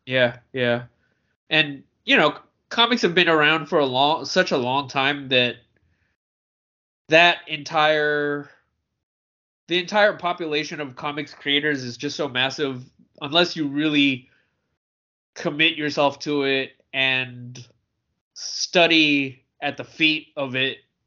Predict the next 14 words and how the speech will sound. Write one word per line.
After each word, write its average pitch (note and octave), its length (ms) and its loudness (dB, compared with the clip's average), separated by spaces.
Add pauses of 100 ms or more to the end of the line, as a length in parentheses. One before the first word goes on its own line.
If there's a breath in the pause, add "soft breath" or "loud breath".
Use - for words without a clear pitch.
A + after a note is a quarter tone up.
(680)
you're, E3+ 320 0
there's E3 280 0
gonna A3 160 4
be E3 80 2
a D3+ 60 6
lot C#3 160 2
of B2+ 60 -8
people C#3+ 260 -6
that B2 200 -6
you C3 80 -14
just C#3+ 220 -4
don't B2 180 -8
know. C3 360 -4 (520)
And C3 380 -4